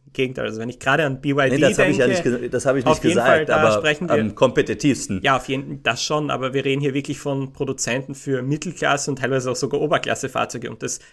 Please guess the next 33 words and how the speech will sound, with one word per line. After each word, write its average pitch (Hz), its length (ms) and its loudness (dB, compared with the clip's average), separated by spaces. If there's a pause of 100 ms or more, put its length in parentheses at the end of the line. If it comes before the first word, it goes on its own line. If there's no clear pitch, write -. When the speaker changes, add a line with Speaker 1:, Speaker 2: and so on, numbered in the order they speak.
(140)
Speaker 1:
keine 117 280 -4
schwachen. 143 400 -2 (520)
Insofern, 160 800 -2 (420)
glaube 151 240 2
ich, 160 60 -4
ist 151 180 -6
das 160 140 -8
mehr 151 240 -2
eine, 147 240 -4
eine 147 420 -6 (540)
technologische 156 800 0
Frage 117 400 -2
mehr 110 340 -2
als, 113 220 -4
als - 240 -12 (120)
eine 123 220 -4
rein 127 540 0
hier, 135 240 -4
jetzt 123 160 -6
sagen 131 100 -6
wir 131 80 -10
so, 120 380 -12 (400)
markentechnische. 131 760 -4
Ich - 80 -16
glaube, 151 260 0
dass 185 180 -2
Kunden 190 300 -8
durchaus 214 320 -4
willig 254 240 0
sind, 147 220 -2
umzusteigen. 117 680 -4
Also 120 160 -14
ich - 220 -20